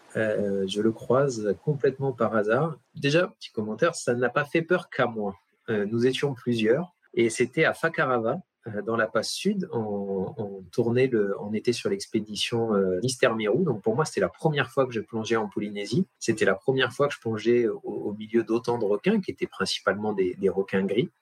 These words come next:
Et puis, au cours de cette expédition, je sais pas si vous vous souvenez, mais Laurent, euh,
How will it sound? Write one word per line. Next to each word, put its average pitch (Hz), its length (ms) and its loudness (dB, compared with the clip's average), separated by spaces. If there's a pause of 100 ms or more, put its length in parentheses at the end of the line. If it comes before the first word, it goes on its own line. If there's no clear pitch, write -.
(260)
Et 120 120 4
puis, 185 260 0
au 165 100 4
cours 156 200 0
de 151 80 -2
cette 127 240 -2
expédition, 127 800 0
je 120 100 -6
sais - 160 -4
pas 135 140 0
si - 180 -8
vous 110 80 -6
vous 113 80 -4
souvenez, 117 500 -2
mais 135 140 0
Laurent, 135 640 0
euh, 104 340 2